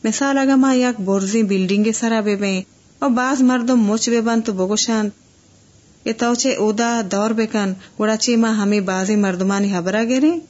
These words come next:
ما زانے اگا ما چے انچو برزگا دور بکنے، ضرور ما میرے یا مارا نقصان ہی رسید۔" دین بارے ہمیشہ انسان اللہ فرمانا اور محمد صلی اللہ علیہ وسلم میں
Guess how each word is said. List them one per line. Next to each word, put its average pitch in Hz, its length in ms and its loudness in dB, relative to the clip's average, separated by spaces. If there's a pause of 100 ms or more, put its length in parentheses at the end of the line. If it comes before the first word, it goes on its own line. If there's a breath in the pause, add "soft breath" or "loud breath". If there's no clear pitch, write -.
(120)
ما 180 200 -2
زانے 202 360 2
اگا 254 180 2
ما 233 240 2
چے 233 260 0
انچو 202 340 0
برزگا 196 600 -2
دور 190 200 0
بکنے، 220 480 -2 (240 loud breath)
ضرور 262 360 2
ما 302 180 4
میرے 254 240 4
یا 247 160 2
مارا 214 260 0
نقصان 196 480 -2
ہی 214 100 0
رسید۔" 196 380 -2 (960)
دین 196 340 0
بارے 196 300 -2
ہمیشہ 214 440 0
انسان 233 580 0
اللہ 202 480 -2
فرمانا 208 600 -2 (580)
اور 285 100 0
محمد 302 400 6
صلی 233 240 0
اللہ 220 380 2
علیہ 226 160 2
وسلم 196 480 -2
میں 214 140 2